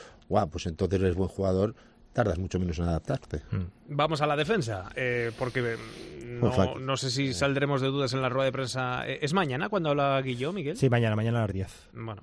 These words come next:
Speaker 3: a ver si, no, no, no va a resolver si jugamos con defensa de cinco o de cuatro, pero vosotros, ¿qué pensáis? Porque he oído de todo, de que va a mantener lo inicial el otro día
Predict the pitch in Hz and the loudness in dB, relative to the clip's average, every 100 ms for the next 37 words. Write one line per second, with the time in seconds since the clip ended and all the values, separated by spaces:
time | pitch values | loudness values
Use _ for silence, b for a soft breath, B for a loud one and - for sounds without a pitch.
0 | 95 113 113 - 117 113 107 104 113 117 | -10 -8 -6 -6 -6 -6 -8 -10 -10 -10
1 | 110 107 104 101 101 104 101 110 123 - | -10 -8 -6 -6 -6 -6 -2 2 2 0
2 | 107 - 110 113 120 113 110 104 110 101 | -6 -4 -4 -2 -4 -4 -4 -4 -4 -4
3 | 120 113 107 135 160 127 110 104 120 160 | -4 -2 -2 -2 -2 -2 -4 -4 -4 -4
4 | 156 139 127 117 110 185 180 143 120 123 | -4 -4 -2 -2 0 0 2 0 2 2
5 | 151 180 151 131 185 127 113 110 117 135 | 4 4 2 2 0 0 0 0 -2 -2
6 | 131 143 151 135 120 120 117 113 113 - | -2 -2 -2 -2 -2 0 0 0 -4 2
7 | 147 180 220 - 131 143 151 156 170 180 | 2 2 0 -2 -2 -2 -2 -2 0 -2